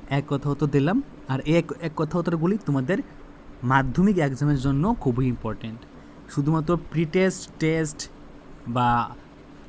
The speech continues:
এই যে ট্রাম ওয়ান তার জন্য নয়, এটা মাধ্যমিক পরীক্ষার জন্য ইম্পর্টেন্ট। তো আশা করি সবাই ভিডিওটা প্রথম থেকে লাস্ট অবধি নিশ্চয়ই দেখবে। তো এখানে বলা হয়েছে যে প্রথম প্রশ্ন খুবই ইজি। তো তোমরা বলবে যে এত ইজি প্রশ্ন কি আসে?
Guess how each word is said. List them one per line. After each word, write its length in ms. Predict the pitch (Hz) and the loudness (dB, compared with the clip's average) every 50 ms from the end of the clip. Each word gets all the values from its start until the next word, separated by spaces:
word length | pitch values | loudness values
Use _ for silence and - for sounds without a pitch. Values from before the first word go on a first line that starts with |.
| - - - - - - - - - - - - - - - - | -20 -18 -16 -16 -14 -14 -14 -14 -16 -16 -18 -20 -20 -16 -8 -4
এই 80 | 139 | -2
যে 100 | 139 151 | 0 0
ট্রাম 340 | 151 - 143 139 135 143 143 | 0 2 4 4 4 4 4
ওয়ান 140 | 143 143 143 | 2 2 2
তার 220 | - 135 131 135 | 2 0 0 2
জন্য 200 | 135 151 151 147 | 2 2 2 2
নয়, 200 | 139 151 190 285 311 - - - - - | 4 2 2 0 0 -4 -10 -14 -10 -4
এটা 140 | 123 175 170 | -2 0 2
মাধ্যমিক 520 | 147 131 127 127 117 - - 175 185 180 - - | 2 2 0 0 -2 -2 -2 0 0 0 0 0
পরীক্ষার 340 | 147 143 - - 160 151 | 0 0 0 0 -2 -2
জন্য 260 | 139 147 143 143 156 156 147 | 0 0 2 2 2 2 2
ইম্পর্টেন্ট। 500 | 160 147 127 127 127 117 113 117 110 - - - - - - - - - | 2 0 0 0 -2 -4 -4 -6 -6 -8 -10 -12 -18 -20 -20 -20 -8 -2
তো 100 | - 143 | 2 2
আশা 240 | 139 139 131 - 175 | 2 2 2 0 -2
করি 180 | - 180 190 185 | 0 2 2 2
সবাই 360 | - 170 151 151 190 247 - - - - - - 113 113 | 4 2 4 4 2 2 -2 -6 -12 -18 -14 -8 -4 -2
ভিডিওটা 360 | 123 120 120 120 - 156 147 | 0 0 0 -2 -2 -2 -2
প্রথম 320 | - 123 - - 123 117 | -2 -4 -8 -6 -6 -6
থেকে 200 | 113 139 143 170 | -6 -4 -2 0
লাস্ট 360 | 143 123 117 113 104 - - | 0 0 0 -2 -4 -6 -8
অবধি 240 | 127 123 123 180 269 277 - - | -8 -4 -2 -4 -4 -4 -4 -4
নিশ্চয়ই 480 | 120 123 127 123 - - - 127 117 107 | -2 0 0 0 -2 -4 -4 -4 -4 -4
দেখবে। 380 | 107 104 101 110 110 113 113 117 - - - - - - - - - - - - - - | -4 -8 -10 -12 -12 -14 -14 -14 -16 -18 -20 -20 -18 -18 -18 -18 -18 -18 -18 -20 -8 -2
তো 80 | - 175 | 0 2
এখানে 260 | 185 180 226 220 220 | 2 4 4 4 4
বলা 180 | 196 208 220 220 | 4 4 4 4
হয়েছে 220 | 214 208 208 196 | 2 2 0 -2
যে 100 | 190 214 | -2 -2
প্রথম 280 | 202 - 147 151 190 185 | -2 -2 0 0 0 0
প্রশ্ন 400 | - 139 120 - - 127 117 117 - - | 0 0 -2 -4 -6 -10 -12 -10 -6 -2
খুবই 180 | 170 175 190 | 0 2 2
ইজি। 320 | 160 151 151 123 113 117 107 - - - - - - - - | 2 2 2 0 -2 -6 -12 -14 -16 -20 -20 -20 -14 -6 -2
তো 100 | 170 165 | -2 0
তোমরা 200 | 180 185 202 196 | 2 4 4 4
বলবে 320 | 175 170 170 175 175 190 | 6 6 6 6 6 4
যে 140 | 170 196 196 - - | 2 2 0 -2 -2
এত 140 | 170 165 | -2 0
ইজি 300 | 185 156 160 151 135 160 | 2 2 2 4 2 2
প্রশ্ন 320 | 147 160 156 151 156 165 156 | 2 2 2 2 2 0 -2
কি 140 | - 170 139 | 0 0 -2
আসে? 420 | 120 117 - - 185 170 143 | -2 -4 -4 -4 -4 -2 -2